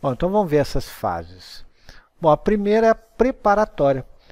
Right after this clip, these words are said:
É o momento em que a administração pública analisa a necessidade de aquisição de bens e serviços, que também é conhecida como a fase interna, ou seja,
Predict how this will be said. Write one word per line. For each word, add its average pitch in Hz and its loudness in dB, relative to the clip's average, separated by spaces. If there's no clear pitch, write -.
É 156 -2
o 160 0
momento 180 0
em - -4
que - -6
a 156 6
administração 139 -4
pública 127 -6
analisa 123 -2
a - -4
necessidade 117 -4
de 117 -8
aquisição 123 -6
de 131 -8
bens 120 -6
e - -20
serviços, 151 -10
que 220 -8
também 160 0
é 156 0
conhecida 151 -6
como 143 -6
a 131 -6
fase 143 -6
interna, 123 -4
ou 160 -2
seja, 117 -6